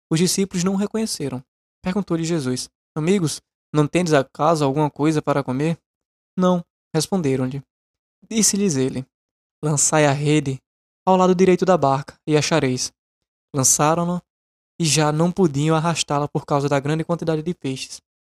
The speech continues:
Então aqueles discípulos que Jesus amava disse a Pedro: "É o Senhor."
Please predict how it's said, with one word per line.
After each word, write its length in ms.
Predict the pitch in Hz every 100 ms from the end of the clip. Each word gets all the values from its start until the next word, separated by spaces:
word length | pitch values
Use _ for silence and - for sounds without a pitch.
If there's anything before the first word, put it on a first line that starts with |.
| _ _ _
Então 260 | 165 - 202
aqueles 200 | 190 180
discípulos 600 | 165 - 196 - 185 -
que 100 | 175
Jesus 320 | 170 165 180
amava 480 | 185 135 139 143 - _ _ _ _ _ _ _ _ 165
disse 280 | 185 -
a 60 | 190
Pedro: 400 | - 131 - 151 _ _ _ _ _ _ _
"É 120 | 156
o 40 | 165
Senhor." 460 | - 180 151 147